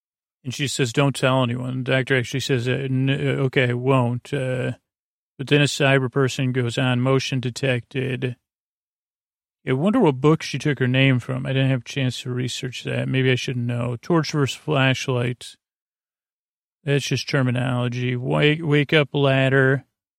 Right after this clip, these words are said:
Out good team. Sixty-five hundred and rising. Rose has to wait for the Jackie bot. Uh,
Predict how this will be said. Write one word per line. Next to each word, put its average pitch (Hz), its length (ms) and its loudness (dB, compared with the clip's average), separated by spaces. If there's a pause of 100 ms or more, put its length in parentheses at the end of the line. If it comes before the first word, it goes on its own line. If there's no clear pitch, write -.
(440)
Out 165 280 2
good 139 300 2
team. 131 640 2
Sixty-five 147 880 0
hundred 135 360 2
and 123 200 0
rising. 127 960 -2 (960)
Rose 147 280 4
has 139 280 4
to 143 100 -4
wait 131 380 0
for 135 180 -2
the 123 120 -2
Jackie 127 560 -2
bot. 123 580 -6
Uh, 127 380 -4